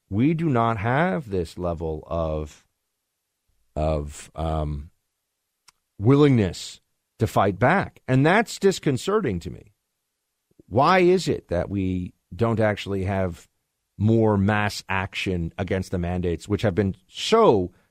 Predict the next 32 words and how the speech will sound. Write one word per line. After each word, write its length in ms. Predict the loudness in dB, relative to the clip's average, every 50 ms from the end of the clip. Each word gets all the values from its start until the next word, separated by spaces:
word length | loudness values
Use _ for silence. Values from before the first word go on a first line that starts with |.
| _ 0
not 140 | 2 4 4
only 140 | 4 2
tyrannical, 580 | 0 0 0 0 2 2 2 2 2 0 0 0
but 180 | 0 0 0 0
useless? 360 | 0 -2 -2 -2 -4 -4 -4 -8 -20 _ _ _
The 160 | 0 2 4
initial 600 | 4 4 4 4 4 2 2 2 2 4 4 4 6
argument 480 | 6 6 6 4 4 2 2 0 0
for 100 | -2 0
so 160 | 2 2 4
much 180 | 4 4 2 2
of 60 | 0
this 160 | -2 -2 0
was, 320 | 2 4 4 4 4 2 0 -6 -18 -20 _ _ -2
yes, 640 | 2 4 6 6 6 4 2 0 -4 -6 -8 -10 -14 _ _ _ _ _ _ _ _
it's 460 | 2 2 2 2 -2 -12 -16 -12 -8 -2 2
gonna 240 | 4 4 4 4 4
be 260 | 4 6 4 4 2
trampling 460 | 0 2 2 2 2 2 2 2 2
on 100 | 2 2
your 100 | 4 4
rights 280 | 4 4 4 2 2 -2
a 40 |
little 140 | -2 -2 -2
bit. 80 | -2 2
Yes, 380 | 4 6 6 6 4 2 0
there's 280 | 2 4 6 6 6 4
some 140 | 2 0 0
tyranny 340 | 0 2 2 2 2 2 0
involved 380 | 0 2 2 2 2 0 -2
here. 240 | -4 -6 -6 -6 -8 _ _ _ _ _
However, 760 | -4 0 0 2 4 6 6 6 6 4 2 -2 -4 -4